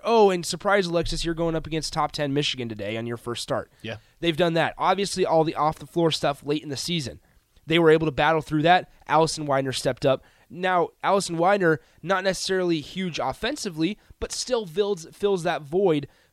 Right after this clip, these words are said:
Speaker 1: She averages a little over seven and a half a game, still fills that void i-, in a w-, rightful way. Jaz Shelley, for Pete's sakes, drops thirty-two last night,
Speaker 2: Yeah.
Speaker 1: and, and with, with however many assists, seven assists, I believe, and five rebounds. There's a way tonight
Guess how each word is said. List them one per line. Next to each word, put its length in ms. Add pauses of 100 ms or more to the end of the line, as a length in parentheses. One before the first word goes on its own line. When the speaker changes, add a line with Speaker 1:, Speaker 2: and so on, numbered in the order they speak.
(140)
Speaker 1:
She 240
averages 300
a 60
little 220
over 180
seven 320
and 100
a 40
half 260
a 40
game, 380 (760)
still 280
fills 280
that 180
void 440
i-, 140
in 140
a 40
w-, 240
rightful 380
way. 220 (200)
Jaz 240
Shelley, 380
for 140
Pete's 240
sakes, 340 (180)
drops 280
thirty-two 500
last 260
night, 260
Speaker 2:
Yeah. 160 (220)
Speaker 1:
and, 360
and 100
with, 240
with 280
however 280
many 340
assists, 480
seven 240
assists, 280
I 60
believe, 280
and 100
five 280
rebounds. 440 (1160)
There's 180
a 60
way 240
tonight 460